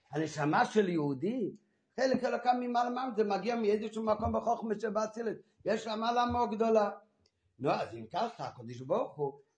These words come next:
בחר בנשומת ישראל, יש מעלה בנשומת ישראל. יש להם שורש מאוד גבוה.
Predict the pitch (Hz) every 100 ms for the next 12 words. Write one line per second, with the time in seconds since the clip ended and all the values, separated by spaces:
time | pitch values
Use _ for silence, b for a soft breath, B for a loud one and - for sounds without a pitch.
0 | _ - 123 175 226 165 135 - 202 196
1 | 127 151 156 202 247 180 - - 151 220
2 | 202 208 214 285 339 320 285 233 247 220
3 | 170 170 151 - 131 110 _ _ _ _
4 | _ _ _ 139 170 220 208 240 269 294
5 | 240 262 208 214 175 165